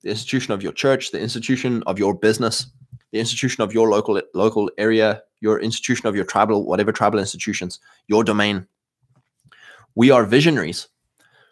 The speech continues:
who are bringing other people along, we want other people to consent to our way of doing things,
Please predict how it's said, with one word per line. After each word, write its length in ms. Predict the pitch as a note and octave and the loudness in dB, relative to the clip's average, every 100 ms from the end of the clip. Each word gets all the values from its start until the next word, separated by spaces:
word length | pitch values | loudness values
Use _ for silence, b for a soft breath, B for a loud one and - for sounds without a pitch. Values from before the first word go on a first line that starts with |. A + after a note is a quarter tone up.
| b | b
who 460 | - C3 B2+ B2 - - _ _ _ _ _ _ _ _ B2 | 4 6 8 4 0 -18 _ _ _ _ _ _ _ _ 0
are 500 | B2 A2+ G#2 G#2+ - _ _ _ _ - | 4 6 4 0 -8 _ _ _ _ -12
bringing 400 | A2+ D3+ F3 D#3+ | 0 2 2 0
other 220 | A2 C3+ | 0 0
people 280 | C3 B2+ A2 | 0 -2 0
along, 480 | G2+ C3+ C3+ A2 C#3+ _ _ _ - _ _ _ | 0 0 0 -2 -8 _ _ _ -20 _ _ _
we 160 | A#2 B2+ | -2 -2
want 200 | C3 C#3 | 0 -2
other 180 | D3+ D3 | -2 -2
people 200 | D3 B2+ | -2 -6
to 120 | B2+ | -8
consent 720 | - A2 - - E3 A2+ - b b | -10 -10 -8 -4 -4 -6 -12 b b
to 220 | - C3+ - | -6 -4 0
our 280 | A2 B2+ A#2+ | 2 2 0
way 200 | G#2+ G#2 | -2 -4
of 120 | G2+ | -4
doing 220 | G#2 G2+ | -6 -6
things, 320 | - A#1 - | -10 -18 -18